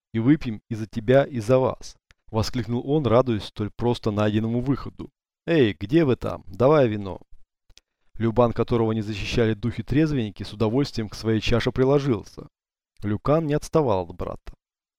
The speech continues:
Разбойничий стан наполнился звуками раскованной трапезы. «Однако», продолжил развалившийся на циновках Лян, пожирая мясо,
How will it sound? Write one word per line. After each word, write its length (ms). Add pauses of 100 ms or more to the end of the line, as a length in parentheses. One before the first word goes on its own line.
(140)
Разбойничий 680
стан 320
наполнился 580
звуками 420
раскованной 640
трапезы. 540 (760)
«Однако», 640 (100)
продолжил 460
развалившийся 680
на 60
циновках 480
Лян, 380
пожирая 420
мясо, 460